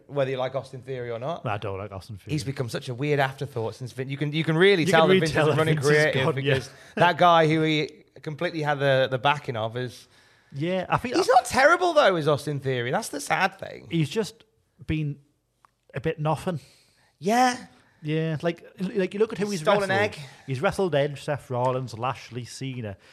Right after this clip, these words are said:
Speaker 2: and I, I couldn't remember any of the matches.
Speaker 1: Yeah.
Speaker 2: Like, I know they've happened, but they're just sort of, like, time warps where there's moves and then it ends. And I'm just sort of like, yeah, I just don't care.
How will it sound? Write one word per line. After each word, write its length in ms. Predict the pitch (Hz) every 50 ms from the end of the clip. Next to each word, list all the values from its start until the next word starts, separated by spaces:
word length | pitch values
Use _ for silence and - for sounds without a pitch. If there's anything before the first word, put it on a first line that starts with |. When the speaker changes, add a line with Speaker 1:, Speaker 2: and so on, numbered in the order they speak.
| - _ _ -
Speaker 2:
and 140 | 147 143
I, 100 | 139 123 - - -
I 60 | 151
couldn't 260 | 143 - - 196 180 170
remember 280 | 156 151 143 131 131 131
any 300 | - 127 127 123 120 120
of 60 | 123 107
the 60 | 117
matches. 440 | 120 120 117 - - - 139 - _ _ _ _ _ _ _
Speaker 1:
Yeah. 380 | - 127 113 101 98 98 95 92 90 - -
Speaker 2:
Like, 120 | 143 156 165
I 60 | 160
know 160 | 160 175 180
they've 140 | 170 170 -
happened, 480 | - - 175 - - 147 131 120 - 104
but 100 | 117 -
they're 100 | 139 131
just 120 | 127 -
sort 160 | - 143 131
of, 60 | 123 123
like, 160 | 123 127 - - 113 - _ -
time 380 | - - 120 131 135 139 131
warps 520 | 127 135 135 135 135 135 - - - - _ _ _ _ _ _ _ _ _ _ _ _ _ _ -
where 320 | 127 123 120 117 110 113 _ _ _ _ _ _ -
there's 220 | 143 131 120 101
moves 640 | 117 127 139 139 135 131 127 127 120 120 - - - _ _ _ _ _ _ _ _ _ _ _ _ _ _ _
and 160 | - 135 117
then 120 | 120 110 113
it 60 | 110
ends. 500 | 107 104 104 101 107 107 101 - - - _ _ _ _ _ _
And 80 | - 127
I'm 40 | 123
just 100 | 117 110
sort 140 | - 127 123
of 40 | 120
like, 240 | 117 117 123 _ _ _ _ _ _ _ _ _ - -
yeah, 300 | 123 113 110 113 117 113 - _ _ _
I 100 | - -
just 120 | 113 110 98
don't 200 | 101 95 95 95
care. 420 | - 95 95 98 107 123 127 -